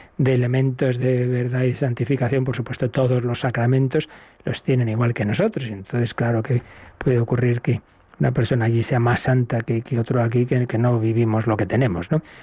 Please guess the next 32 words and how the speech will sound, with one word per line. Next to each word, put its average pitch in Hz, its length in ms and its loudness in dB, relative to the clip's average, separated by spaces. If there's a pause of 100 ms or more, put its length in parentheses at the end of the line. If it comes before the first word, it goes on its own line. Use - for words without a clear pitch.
(140)
Por 131 160 0
ahí 135 140 2
va 127 100 -2
un 123 100 -2
poco 131 180 -2
la 139 100 2
cosa, 131 240 -4
pero 175 240 -2 (100)
precisamente 123 480 -2
los 113 140 0
próximos 123 480 0
días 117 220 0
vamos 113 260 -2
a 113 160 -4 (380)
desarrollar, 120 680 2
siguiendo 110 420 0
el 113 60 0
catecismo, 131 540 0 (240)
pues 139 160 -2
un 139 100 2
poco 127 200 0
todo 120 160 0
este 113 240 -2
tema 113 320 -2
de 104 100 -2
la 101 120 0
unidad, 123 560 2
del 104 160 -2
ecumenismo, 120 580 0
pero 143 180 0
bueno, 101 140 -2
las, 107 340 -4